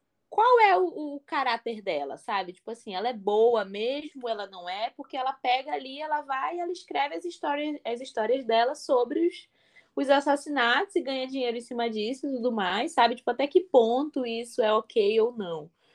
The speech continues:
né? Mas ao mesmo tempo é uma personagem que a gente gosta dela, sabe? Eu acho que ela e o, nesse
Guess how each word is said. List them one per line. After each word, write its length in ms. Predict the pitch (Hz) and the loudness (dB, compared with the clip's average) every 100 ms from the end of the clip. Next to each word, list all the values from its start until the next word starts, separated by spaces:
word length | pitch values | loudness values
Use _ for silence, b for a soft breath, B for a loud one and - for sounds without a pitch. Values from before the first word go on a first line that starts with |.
| _ _ | _ _
né? 140 | 202 233 | -4 0
Mas 160 | 381 | 2
ao 60 | 453 | 4
mesmo 280 | 359 415 480 | 4 2 0
tempo 240 | 277 359 | -2 0
é 40 | |
uma 120 | 508 508 | 0 0
personagem 380 | 494 480 453 - | 0 0 -2 0
que 60 | |
a 40 | 453 | 0
gente 120 | - | 4
gosta 460 | 381 415 392 - 196 | 6 6 4 -2 0
dela, 320 | 180 160 151 | 2 0 -4
sabe? 340 | - 190 202 | -4 -2 -2
Eu 120 | 190 | -2
acho 260 | 190 196 220 | -4 -6 -12
que 220 | - 214 b b _ _ _ _ - | -16 -16 b b _ _ _ _ -2
ela 340 | 190 247 277 | 2 2 2
e 140 | 247 233 | -4 -6
o, 140 | 190 | -10
nesse 400 | - 190 220 214 | -8 -8 -8 -10